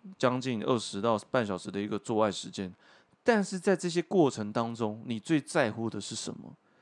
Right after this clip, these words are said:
有些人在乎的是硬度，有些人在乎是，有些人在乎是物理上的东西，有些人在乎是心理层面的东西哦。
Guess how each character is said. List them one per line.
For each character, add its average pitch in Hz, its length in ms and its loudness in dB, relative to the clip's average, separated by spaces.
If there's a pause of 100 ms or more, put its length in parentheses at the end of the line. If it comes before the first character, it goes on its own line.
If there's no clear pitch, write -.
(180)
有 143 160 6
些 214 100 6
人 190 120 6
在 185 180 8
乎 175 100 6
的 151 120 6
是 139 340 2 (480)
硬 139 240 2
度， 113 320 4
有 107 80 2
些 127 80 -4
人 160 80 -2
在 151 180 2
乎 127 80 -2
是， 135 300 -4
有 117 160 0
些 180 120 2
人 156 100 2
在 151 120 4
乎 135 80 4
是 131 240 2 (460)
物 226 200 8
理 107 120 2
上 123 220 0
的 104 100 2
东 104 220 0
西， 104 260 -10
有 147 160 8
些 165 140 0
人 160 100 -2
在 165 160 -6
乎 151 100 -4
是 151 80 -4
心 151 360 -2
理 117 80 -4
层 104 180 -8
面 113 100 -4
的 110 80 -4
东 107 160 -2
西 104 220 -6
哦。 95 100 -4